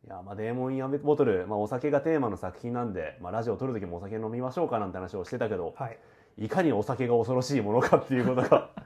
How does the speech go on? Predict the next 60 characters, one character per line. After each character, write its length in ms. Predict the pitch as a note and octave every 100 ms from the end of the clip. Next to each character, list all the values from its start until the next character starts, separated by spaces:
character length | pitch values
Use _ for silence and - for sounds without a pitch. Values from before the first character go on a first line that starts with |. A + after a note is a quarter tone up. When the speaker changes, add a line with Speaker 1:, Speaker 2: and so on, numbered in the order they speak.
| -
Speaker 1:
<laughs> 240 | - - -
繰 120 | C#3
り 80 | C3+
返 180 | D#3
し 80 | C#3+
描 180 | C3+ C3+
か 100 | C3+
れ 80 | C3
る 100 | A2
と 100 | A2+
ん 60 | G#2+
で 60 |
も 80 | A#2
な 80 | G#2+
い 40 |
作 180 | F#2 F2
品 100 | F2
で 60 | D#2+
し 40 |
た 60 | E2
ね。 160 | D#2
Speaker 2:
そ 180 | - B2+
う 20 | A2+
で 40 |
す 20 |
ね。 400 | A#2+ A2+ G#2+ - _ _ _
Speaker 1:
ち 100 | -
ょ 60 |
っ 20 | F#3
と 40 |
ア 20 |
ル 80 | A3+
コ 180 | D4 -
ー 40 | A#2+
ル 60 | A#2+
飲 60 |
む 80 | A#2+
の 80 | F2+
怖 220 | - A2+
く 80 | A2
な 80 | F2+
っ 40 |
ち 100 | -
ゃ 40 | -
っ 60 |
た 80 | F#2
も 80 | -
ん。 80 | - - - -
Speaker 2:
わ 140 | C3+
か 100 | C3
る。 240 | D#3 B2 - - - -
こ 120 | F3+
の 100 | A#3+
ア 40 |
メ 100 | B3+
コ 100 | C4+
ミ 100 | C4
読 180 | C4 B3
ん 60 | C#3+
で、 340 | C#3 C3 A2